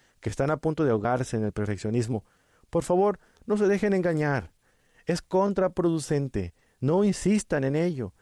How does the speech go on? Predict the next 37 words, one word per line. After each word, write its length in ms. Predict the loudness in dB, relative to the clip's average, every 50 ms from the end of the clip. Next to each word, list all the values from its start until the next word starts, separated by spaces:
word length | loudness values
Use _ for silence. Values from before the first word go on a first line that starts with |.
| _ _ -20 _ _
Traten 400 | _ -6 -2 -2 -2 -2 -2 0
de 80 | 0 0
recordar 640 | 0 0 2 0 0 2 2 2 2 0 0 -2 -4
las 220 | -4 -6 -6 -6 -6
cosas 540 | -2 2 2 2 2 0 -2 -6 -6 -8 -16 _ _ _
que 140 | -2 0 0
ustedes 340 | 0 0 0 0 0 2 0
han 140 | 0 -2
aprendido 420 | -2 0 0 -2 0 2 2 2 2
a 60 | 2
través 340 | 0 0 0 2 2 2 2
del 220 | 0 0 -2 -2
tiempo, 500 | -2 -2 0 0 0 -2 -4 -8 -12 -14 _ _ _ _ -6
pero 160 | -4 -4 -4
sobre 260 | -4 -4 -4 -4 -2
todo, 320 | 0 0 0 0 0 -4 -6 _ _ _ _ -20 _ _
a 80 | -8 -8
través 280 | -8 -10 -10 -10 -10
del 120 | -10 -8 -8
fracaso. 580 | -8 -8 -8 -8 -8 -10 -10 -10 -12 -16 -18 -18 _ _ _ _ _ _ -8 _
Y 80 | -2 0
luego, 340 | 2 2 2 2 0 -2 -2 _ _ _ _ _ _
compárelo 680 | -10 -8 -8 -8 -6 -6 -4 -2 -2 -2 0 0 -2 -4
con 180 | -4 -6 -6
las 100 | -6 -6
cosas 400 | -6 -8 -8 -4 -4 -4 -6 -6 -12 -20 _ _ _ _
que 100 | -4 -2
no 100 | -2 -2
puede 320 | 0 0 2 2 2 2
recordar 480 | 0 -2 -2 -2 0 0 2 2 0 0
que 100 | 0 -2
ha 40 | -2
aprendido 440 | 0 -2 -2 -2 0 0 2 2 0
a 60 | 0
través 220 | 0 -2 0 0
del 120 | -2 -4 -4
fracaso. 600 | -4 -8 -8 -6 -8 -10 -10 -10 -12 -16 -20